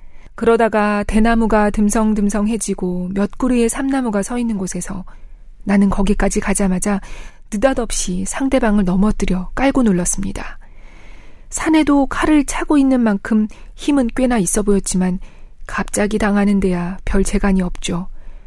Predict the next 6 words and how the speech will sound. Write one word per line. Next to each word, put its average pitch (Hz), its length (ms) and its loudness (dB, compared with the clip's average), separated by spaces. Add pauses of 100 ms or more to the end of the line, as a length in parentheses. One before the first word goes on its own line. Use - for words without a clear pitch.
(260)
곧바로 208 680 2
삼나무 262 520 -2
한 254 220 -4
그루 226 200 0
밑동에 185 480 0
묶어버렸습니다. 196 960 -4